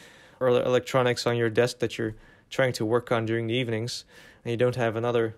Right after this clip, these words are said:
proper light source to aim at it, you can just sit behind your desk, turn on the screen bar, and have some light to work with. It's very nice. I've, uh, been using it for a little bit, and, uh,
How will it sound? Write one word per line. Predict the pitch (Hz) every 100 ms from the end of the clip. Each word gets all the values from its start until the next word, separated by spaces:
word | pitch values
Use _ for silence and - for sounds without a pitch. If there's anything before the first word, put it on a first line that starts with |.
| - _
proper | - 123 117
light | 110 143 147
source | - 110 107
to | - 107 107 -
aim | 131 110
at | 104
it, | 143 - _ - - - - -
you | 139
can | 151
just | 156 156
sit | 165 156
behind | 160 156
your | 175
desk, | 131 131 - - - - - - - -
turn | - 123
on | 127 131
the | 127
screen | 117 113 107
bar, | 110 117 - - - - _
and | 110 113 120
have | 120 127
some | - 135
light | 139 151
to | 156
work | 226
with. | 143 - - _ - -
It's | -
very | - 170
nice. | 233 220 -
I've, | - 120 117
uh, | 127 127 - - - - - _
been | 135 135
using | 151 139
it | 139 - - -
for | 139 139
a |
little | 139 139
bit, | 160 - -
and, | 143 143 143
uh, | 139 139